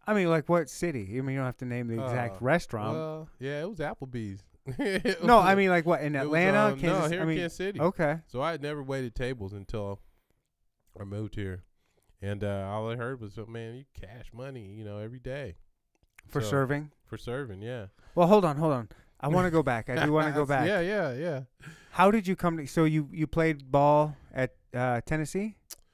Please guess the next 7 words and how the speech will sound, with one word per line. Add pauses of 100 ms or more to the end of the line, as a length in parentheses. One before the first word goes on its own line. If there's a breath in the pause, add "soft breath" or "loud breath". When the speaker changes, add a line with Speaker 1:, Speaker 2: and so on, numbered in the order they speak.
(220)
Speaker 2:
Yeah,
uh,
Speaker 1:
And
so
what
Speaker 2:
Tusculum
College,